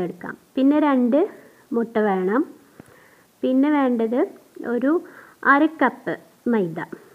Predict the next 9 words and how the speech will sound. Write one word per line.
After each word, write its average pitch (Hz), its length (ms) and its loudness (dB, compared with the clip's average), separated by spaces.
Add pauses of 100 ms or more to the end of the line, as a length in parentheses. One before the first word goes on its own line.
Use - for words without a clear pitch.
(840)
അര 262 80 -2 (140)
കപ്പ് 226 300 -2
മതി. 185 300 -2 (640)
പിന്നെ 269 340 2
വേണ്ടത് 233 400 0 (500)
പഞ്ചസാരയാണ്. 233 960 2 (420)
പഴത്തിൻ്റെ 247 640 2 (120)
മധുരത്തിനനുസരിച്ച് 233 1040 2 (100)
നമുക്ക് 226 360 0